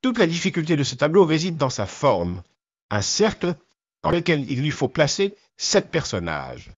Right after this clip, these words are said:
Le peintre va alors donner l'illusion d'une déformation, comme si nous étions face à un miroir convexe. Attardons-nous d'abord sur la structure de la composition. Elle s'organise à partir du soleil, qui est lui-même au centre de la voûte.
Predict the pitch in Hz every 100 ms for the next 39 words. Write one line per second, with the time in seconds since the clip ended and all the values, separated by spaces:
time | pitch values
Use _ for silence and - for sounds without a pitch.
0 | _ _ _ _ _ _ _ - - -
1 | 131 220 226 190 160 160 151 139 131 151
2 | 139 143 135 131 165 185 135 131 196 196
3 | 160 147 - - 92 - - - 214 196
4 | - 160 135 143 120 101 - 202 226 -
5 | - - 123 127 127 147 139 117 98 67
6 | - - - - _ _ _ _ _ _
7 | _ _ _ _ _ _ _ _ 170 175
8 | 185 170 170 151 147 185 175 165 131 -
9 | - - 196 190 160 120 104 110 107 95
10 | - - - _ _ _ _ _ _ _
11 | _ - 135 127 120 175 180 143 135 175
12 | 131 - 147 139 107 95 - 143 113 135
13 | 185 202 214 202 - _ - 147 - 190
14 | 131 92 113 104 90 87 92 - -